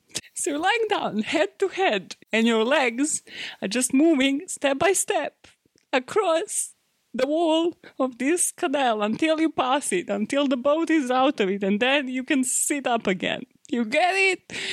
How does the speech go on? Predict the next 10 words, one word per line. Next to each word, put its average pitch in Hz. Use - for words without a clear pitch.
And 202
that 226
was 202
called 180
legging. -
And -
it 226
was 285
a 285
profession. -